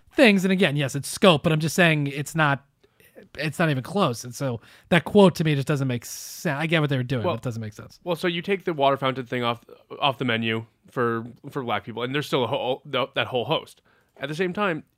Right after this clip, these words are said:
Speaker 2: they're, they're looking for acceptance in society.
Speaker 1: Right.
Speaker 2: Transgender people, okay, you can legally allow them to be in the bathroom. That doesn't mean they're socially accepted in society. That doesn't mean they're accepted by the general populace. And they're going for, they're trying to get,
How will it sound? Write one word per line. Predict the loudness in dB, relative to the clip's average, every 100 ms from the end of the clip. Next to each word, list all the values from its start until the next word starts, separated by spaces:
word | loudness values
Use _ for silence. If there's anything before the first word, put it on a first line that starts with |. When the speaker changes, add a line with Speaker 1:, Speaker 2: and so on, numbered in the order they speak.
| _
Speaker 2:
they're, | 0 0 0
they're | 0 2
looking | 2 0
for | -2
acceptance | 2 0 0 -6
in | -6
society. | -8 -6 -4 -6 -10 _ _ _ _ 2
Speaker 1:
Right. | 2 2
Speaker 2:
Transgender | 0 0 0 -2
people, | -4 -4 -4
okay, | -2 0
you | 0 -2
can | -4 -2
legally | -2 0 0
allow | 2 2
them | 0
to | -2
be | -2
in | -2
the |
bathroom. | 0 -2 -2 -6
That | -4
doesn't | -2 -4 -4
mean | -4 -4
they're | -4 -6
socially | -4 -6 -4 -8
accepted | -4 -4 -2 -6
in | -8
society. | -6 -4 -2
That | -2
doesn't | -4 -2
mean | -2
they're | -2
accepted | -4 -4 -4 -2 -4 -4
by | -4
the |
general | -2 -6 -2
populace. | -2 -2 -4 -6
And | -6
they're |
going | -2 -2 -2
for, | -6 -8 -8 _ _ _
they're | -4
trying | -2 -2
to | 0
get, | -2